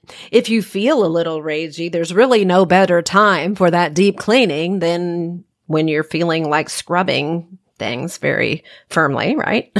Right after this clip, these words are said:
<laughs> So that might be a great thing to do if that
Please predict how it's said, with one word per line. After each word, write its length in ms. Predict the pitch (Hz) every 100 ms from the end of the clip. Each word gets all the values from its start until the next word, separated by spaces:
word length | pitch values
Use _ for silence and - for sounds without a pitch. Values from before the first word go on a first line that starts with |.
| -
<laughs> 320 | 349 - 190 - - - - -
So 580 | - - 202 190 180 180 _ _
that 220 | 170 165
might 220 | 226 370
be 140 | - 226
a 60 |
great 360 | 185 160 156 -
thing 240 | 165 165
to 160 | 160 175
do 500 | 147 143 139 185 440 - -
if 480 | 160 156 - - _
that 340 | 156 151 135